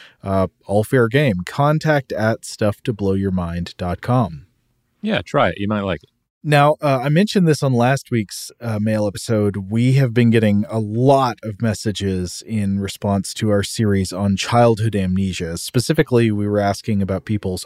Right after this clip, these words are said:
Speaker 1: earliest, uh, memories, and, boy, that's really been pouring in.
Speaker 2: Hmm.
Speaker 1: So we will still,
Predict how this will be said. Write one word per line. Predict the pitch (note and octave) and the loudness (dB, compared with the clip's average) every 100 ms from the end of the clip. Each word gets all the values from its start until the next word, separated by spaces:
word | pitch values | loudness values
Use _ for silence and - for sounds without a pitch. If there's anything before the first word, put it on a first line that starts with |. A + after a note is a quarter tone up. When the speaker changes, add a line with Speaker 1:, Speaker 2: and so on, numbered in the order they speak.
| - | 0
Speaker 1:
earliest, | A#2 A2+ A2 F#2+ - G#2 - | 2 4 2 0 -2 -6 -6
uh, | G2+ F#2 F2+ | -4 -4 -2
memories, | G2 A2 A2+ G2 F2+ F2 E2+ E2+ | 2 4 4 2 -2 -6 -8 -8
and, | - A2+ F#2+ F#2 F#2 F2+ - A2 G#2+ - | -6 -4 -2 -2 -4 -6 -8 -8 -8 0
boy, | B2 A2 G#2 | 4 4 4
that's | B2+ - | 2 2
really | C3 C#3 C3 | 4 4 4
been | A2+ G#2+ | 2 -4
pouring | - A#2+ G#2+ G#2 | -2 -2 0 0
in. | G2+ G2 - | 0 -4 -8
Speaker 2:
Hmm. | A2+ - | -12 -14
Speaker 1:
So | - - A#2+ A2+ A2 G#2+ | -6 2 4 4 0 0
we | A#2+ | 2
will | C#3+ C#3+ | 2 2
still, | A2+ - F#3 | 0 2 2